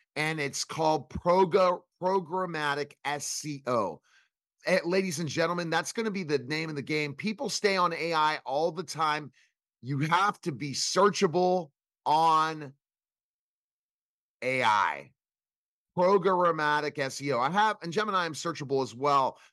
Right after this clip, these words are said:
but they're really doing an unbelievable job, Chat G P T. And Chat G P T is more like a robot. You give them a command and it says, "Hey, I'll go ahead and do this."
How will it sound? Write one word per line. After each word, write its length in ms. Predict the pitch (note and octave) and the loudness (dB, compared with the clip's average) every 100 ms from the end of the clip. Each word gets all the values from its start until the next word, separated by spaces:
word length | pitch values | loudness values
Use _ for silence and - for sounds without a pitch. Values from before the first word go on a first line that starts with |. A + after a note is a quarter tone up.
| _ | _
but 180 | D#3+ F3+ _ - | -4 -4 _ -14
they're 340 | D3 E3+ G#3 G#3 | -2 0 2 2
really 540 | C3+ D3 G3+ F#3+ E3 | 0 0 0 0 -2
doing 280 | C#3+ E3 D3 | -4 -6 -6
an 100 | C3 _ - | -12 _ -2
unbelievable 480 | F#3 A3+ G#3+ G#3 F#3 | 0 0 0 -2 -2
job, 320 | D#3+ F3+ E3+ | 0 2 2
Chat 260 | D3+ C#3+ A#2+ | 0 -4 -4
G 140 | B2 | -6
P 80 | G#2+ | -10
T. 320 | - G2 D2 - - - | -8 -10 -10 -16 -16 -4
And 100 | F#3+ | 0
Chat 200 | D#4 D4+ | 2 2
G 100 | F4 | 2
P 100 | D4+ | 2
T 140 | B3 | 2
is 100 | G#3 | 2
more 160 | G#3+ A3 | 4 6
like 180 | G3 F3 | 6 6
a 60 | |
robot. 600 | D3+ E3 F3 C3+ F#2+ E2 - - | 6 6 6 6 4 2 -8 0
You 120 | G3+ | 2
give 160 | F3+ C4+ | 2 2
them 100 | C4+ | 0
a 40 | |
command 400 | - G#3 G3+ A3 | 2 2 2 2
and 80 | G3 | 0
it 40 | |
says, 280 | D3+ F#3+ - - _ _ | 0 -4 -4 -12 _ _
"Hey, 440 | B2 C3 A2+ D2 _ _ _ - | -4 0 -2 -4 _ _ _ -2
I'll 180 | B2 F#3 | 2 2
go 200 | E3+ F3+ | 2 2
ahead 280 | D#3 C#3 B2+ | 2 -2 -4
and 100 | A#2 | -6
do 140 | A#2+ | -6
this." 400 | G#2 A2 - - | -4 -4 -6 -10